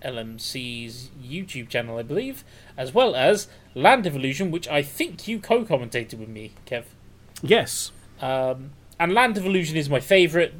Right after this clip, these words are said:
Speaker 1: which, uh, this is the one I would want to be remade. Um, but, you know, ideally, you could do something like the Saturday morning cartoon pack and just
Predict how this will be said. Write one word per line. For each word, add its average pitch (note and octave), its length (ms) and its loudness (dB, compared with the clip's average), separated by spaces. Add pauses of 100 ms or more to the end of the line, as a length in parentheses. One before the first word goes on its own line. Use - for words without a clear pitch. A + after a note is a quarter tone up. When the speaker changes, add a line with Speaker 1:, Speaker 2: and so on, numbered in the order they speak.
(220)
Speaker 1:
which, C#3 320 -10
uh, C3 360 2
this E3 220 2
is E3 40 -4
the D#3 80 0
one D3 160 6
I C3 60 4
would B2+ 160 0
want F#3+ 180 4
to - 60 -12
be F3+ 160 -4
remade. D#3+ 600 0 (680)
Um, B2+ 480 6 (180)
but, F3 220 6
you F#3+ 100 4
know, C#3 180 2
ideally, D#3+ 460 2
you C3+ 200 -6
could D3 180 -8
do F#3+ 140 0
something D#3 420 -2
like B2+ 160 -4
the B2+ 80 -4
Saturday B2+ 340 -2
morning B2 300 -4
cartoon C#3+ 460 -2
pack A#2+ 240 -6
and A#2+ 100 -10
just C3+ 180 -4